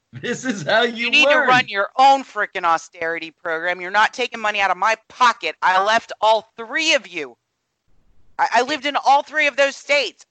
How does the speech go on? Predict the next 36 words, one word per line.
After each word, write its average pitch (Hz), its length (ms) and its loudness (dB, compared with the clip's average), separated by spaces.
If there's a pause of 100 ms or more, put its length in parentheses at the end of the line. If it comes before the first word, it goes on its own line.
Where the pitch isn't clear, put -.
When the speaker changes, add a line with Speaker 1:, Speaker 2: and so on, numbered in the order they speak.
Speaker 2:
and 262 140 -2
I 262 100 2
left 269 320 -2
them 269 140 -2 (140)
all 277 260 4
because 254 300 -8
they're 254 160 -6
terrible. 277 680 0 (960)
Speaker 1:
And 117 240 -4
the 110 160 -10
only 135 400 -4
way 117 460 -2
they're 104 220 -8
going 104 340 -8
to 104 180 -12
learn 98 500 -4 (360)
is 101 260 -8
if, 104 440 -6
like, 90 340 -6
the 95 140 -10
citizens 95 720 -4
see 78 280 -10
it. - 180 -16
It 107 120 -4
has 139 280 -6
to 143 80 -8
get 123 200 -8
so 117 260 -4
bad 92 300 -4
the 98 60 -14
citizens 180 480 -6
can - 140 -16
see 80 200 -12
it. 67 160 -12
It's 113 180 -10
like, 139 260 -4